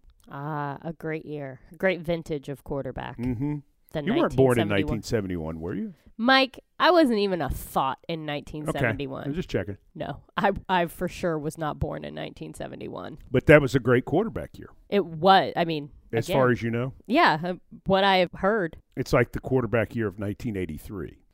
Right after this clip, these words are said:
Speaker 1: Wasn't
Speaker 2: The Dan
Speaker 1: born then
Speaker 2: Mari-,
Speaker 1: either.
Speaker 2: the Dan Marino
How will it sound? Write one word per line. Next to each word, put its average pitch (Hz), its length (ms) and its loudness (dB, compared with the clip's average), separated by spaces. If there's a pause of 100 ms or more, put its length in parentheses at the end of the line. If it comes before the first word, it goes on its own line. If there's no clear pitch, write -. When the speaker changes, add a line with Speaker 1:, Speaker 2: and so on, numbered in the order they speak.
(160)
Speaker 1:
Wasn't - 120 -12
Speaker 2:
The 123 80 4 (120)
Dan 135 260 8
Speaker 1:
born - 0 -
then 120 160 2
Speaker 2:
Mari-, 120 180 2
Speaker 1:
either. 139 280 -6
Speaker 2:
the 110 80 0
Dan 117 300 2
Marino 104 840 0